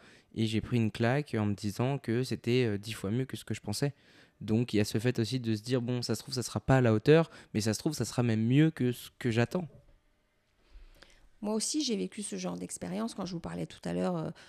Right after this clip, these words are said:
Speaker 2: en, notamment aux Baléares, des grandes stations, où il y a, euh, stations balnéaires où il y a, euh, les Allemands, les, et cetera.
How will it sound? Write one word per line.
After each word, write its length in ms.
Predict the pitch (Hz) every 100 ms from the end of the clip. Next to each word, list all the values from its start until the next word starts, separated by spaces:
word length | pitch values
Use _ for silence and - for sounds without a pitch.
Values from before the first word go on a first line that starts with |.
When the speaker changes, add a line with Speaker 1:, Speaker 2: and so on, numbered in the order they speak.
| - -
Speaker 2:
en, 300 | 147 170 170
notamment 720 | 170 160 139 180 202 214 262
aux 40 |
Baléares, 520 | 220 185 165 165 202 202
des 100 | 151
grandes 320 | 156 175 175
stations, 600 | - 160 147 - 165 180
où 20 |
il 80 | 165
y 40 | -
a, 300 | 82 - 156
euh, 260 | 165 143
stations 380 | - - 156 165
balnéaires 480 | 160 160 165 180 160
où 60 |
il 80 | 160
y 40 | 156
a, 240 | 170 165
euh, 160 | 156 156
les 240 | 160 160
Allemands, 480 | 156 156 156 180 180
les, 240 | 165 160
et 60 | 160
cetera. 300 | - - 202